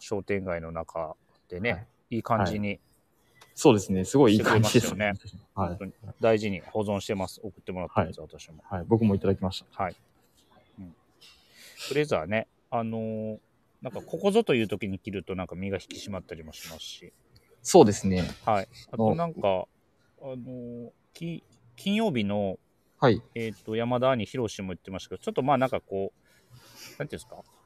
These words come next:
Speaker 1: あ、ダブルのブレザーをカーディガン感覚で見たら、ちょっとこうラフに、
Speaker 2: はい。
Speaker 1: 日常じ-、日常着的な感じでこう、着るのも
Speaker 2: はい。
Speaker 1: いいって、まあ彼のスタイルもそういう雰囲気が出てて、すごいいいなと思うんですけど。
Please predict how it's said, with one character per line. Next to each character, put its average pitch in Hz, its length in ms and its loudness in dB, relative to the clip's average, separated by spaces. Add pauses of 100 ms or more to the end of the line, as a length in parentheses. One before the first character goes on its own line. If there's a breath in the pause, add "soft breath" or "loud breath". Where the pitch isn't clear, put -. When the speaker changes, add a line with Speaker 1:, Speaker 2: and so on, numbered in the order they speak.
(240)
Speaker 1:
あ、 - 20 -6
ダ 185 160 8
ブ 214 100 0
ル 175 120 2
の 113 100 0
ブ 107 100 -2
レ 110 80 4
ザ 107 120 2
ー - 20 4
を 92 60 -2
カ - 140 0
ー 123 40 4
デ 131 80 -2
ィ - 20 -2
ガ 139 100 0
ン 135 60 -4
感 143 200 -2
覚 98 180 -6
で 90 100 -6
見 90 80 -10
た 90 80 -6
ら、 87 40 -10
ち - 80 -8
ょ - 20 -4
っ - 20 -4
と 117 100 -8
こ 110 100 -2
う 104 40 4
ラ 123 140 6
フ 117 140 -4
に、 85 240 -8 (500)
Speaker 2:
は 107 200 6
い。 80 100 -2 (100)
Speaker 1:
日 110 300 -6
常 113 220 0
じ-、 110 160 -8 (120)
日 123 760 -6
常 123 380 -2
着 113 140 -8
的 117 280 -6
な 113 120 -2
感 110 300 -4
じ 104 80 -6
で 101 100 0
こ 101 340 -4
う、 - 140 -20 (200)
着 117 120 -8
る 110 160 0
の 101 120 -2
も 85 220 -10 (540)
Speaker 2:
は 101 180 2
い。 82 120 -6 (200)
Speaker 1:
い 110 180 0
い - 20 -6
っ - 40 -10
て、 - 160 -12
ま 143 120 6
あ 117 80 4
彼 175 240 2
の 117 100 -4
ス - 80 -14
タ 110 100 2
イ - 20 4
ル 87 100 -2
も 82 80 -10
そ 104 140 -8
う 107 260 -6
い 113 140 -8
う 107 80 -4
雰 117 240 -8
囲 95 40 -8
気 - 120 -16
が 82 80 -8
出 82 120 -10
て 85 120 -16
て、 82 60 -14
す - 120 -12
ご 104 100 -4
い 104 100 -2
い - 20 -2
い 113 40 -2
な 90 140 -4
と 85 100 -14
思 95 260 -10
う 87 40 -10
ん 78 60 -18
で - 80 -20
す - 100 -20
け 80 80 -18
ど。 92 200 -12